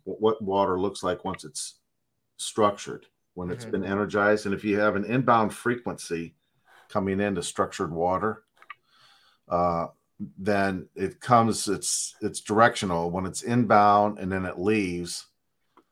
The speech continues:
Speaker 1: the water, you have the fundamental building blocks. So what, what we have is in the etheric field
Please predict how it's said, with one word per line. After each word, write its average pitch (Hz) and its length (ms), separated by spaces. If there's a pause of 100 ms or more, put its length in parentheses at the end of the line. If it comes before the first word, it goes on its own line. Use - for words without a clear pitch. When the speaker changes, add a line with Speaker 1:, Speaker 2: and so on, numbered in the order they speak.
(720)
Speaker 1:
the 110 60
water, 104 300
you 104 360
have 98 400
the 95 260
fundamental 104 540
building 104 380
blocks. 78 520 (580)
So 110 500 (1200)
what, 131 320
what 131 160
we 117 120
have 127 340
is 104 340
in 117 140
the 117 100
etheric 143 480
field 101 600